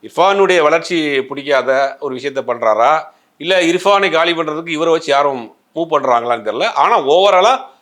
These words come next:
அவருடைய ஆக்டிவிட்டீஸ், அந்த பிரியாணி மேனுடைய ஆக்டிவிட்டீஸ் எல்லாம் பாக்குறப்ப ஒரு முற்றிய மனநோயாளியினுடைய, அஹ், இது மாதிரி தான் இருக்கு. மொ-, உடனடியாக அரசாங்கம் வந்து இவரை இன்னைக்கு அநேகமா நம்ம இந்த இன்டர்வியூ முடிச்சோன்னு அரெஸ்ட் பண்ணிடுவாங்க.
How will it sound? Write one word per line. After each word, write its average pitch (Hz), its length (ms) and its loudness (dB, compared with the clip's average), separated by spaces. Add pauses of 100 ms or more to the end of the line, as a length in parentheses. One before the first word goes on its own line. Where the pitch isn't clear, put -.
(120)
அவருடைய 214 640 2
ஆக்டிவிட்டீஸ், 160 720 0
அந்த 135 60 -8
பிரியாணி 170 280 -2
மேனுடைய 147 340 -2
ஆக்டிவிட்டீஸ் 135 380 -4
எல்லாம் 131 160 -4
பாக்குறப்ப 120 400 -4 (380)
ஒரு 139 160 -6
முற்றிய 196 480 -2
மனநோயாளியினுடைய, 160 920 0 (640)
அஹ், 131 200 0
இது 135 140 -6
மாதிரி 139 200 -2
தான் 135 80 2
இருக்கு. - 220 -8 (640)
மொ-, 120 160 -2
உடனடியாக 185 560 2
அரசாங்கம் 165 480 2
வந்து 143 320 -4
இவரை 147 240 0
இன்னைக்கு 131 160 -4
அநேகமா 156 200 0
நம்ம 131 200 -4
இந்த - 20 -4
இன்டர்வியூ 151 220 -6
முடிச்சோன்னு 147 360 -4
அரெஸ்ட் 135 120 -12
பண்ணிடுவாங்க. 110 300 -8